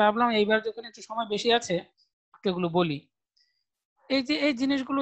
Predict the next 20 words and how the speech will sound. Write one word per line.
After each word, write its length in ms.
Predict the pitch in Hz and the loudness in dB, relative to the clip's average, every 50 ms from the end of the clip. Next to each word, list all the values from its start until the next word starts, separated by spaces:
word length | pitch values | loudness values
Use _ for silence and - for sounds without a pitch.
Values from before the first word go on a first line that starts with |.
| 262 214 | -2 0
যে 80 | 247 277 285 226 208 | 0 0 0 2 2
বুঝবে, 340 | 233 254 247 226 226 233 196 185 - | 2 2 2 2 2 2 2 4 4
তার 140 | 233 240 254 247 | 4 4 4 2
জন্য 140 | 269 269 269 277 277 | -4 -8 -8 -10 -8
তো 40 | _ 269 262 | _ -8 -8
এই 40 | 254 - | -6 -6
প্রমাণ 220 | 254 247 254 254 240 - | -4 -2 -2 -4 -4 -8
খুব 100 | 254 226 214 208 202 | -14 -16 -16 -4 0
মজা 240 | 214 220 220 220 233 220 196 | 0 0 2 4 2 2 2
এবং 100 | 214 220 185 - | 0 -8 -12 -8
সহজ 240 | - 196 208 220 208 185 175 | -2 0 2 2 2 0 -2
হবে। 160 | 160 151 156 165 196 190 | -2 -2 -4 -2 -4 -6
Actually, 380 | 180 _ - 240 240 240 254 254 226 | -6 _ -2 -2 0 2 2 2 2
উপপাদ্য 400 | 196 214 220 226 233 226 220 226 262 240 240 | 2 0 2 4 2 2 4 0 -4 -4 -2
প্রমাণ 240 | - 226 226 247 247 226 202 | -6 -4 -2 -2 -4 0 2
যার 160 | 214 214 208 208 | 2 2 2 0
কাছে 160 | - 214 - 226 190 180 | -8 -6 -6 -6 -2 0
ভালো 160 | 160 180 196 202 220 226 | 2 2 2 4 4 4
লাগবে, 280 | 226 220 208 196 180 180 - _ _ _ _ _ _ - | 2 2 2 0 0 0 -2 _ _ _ _ _ _ 0
সেই 160 | 214 214 | 4 4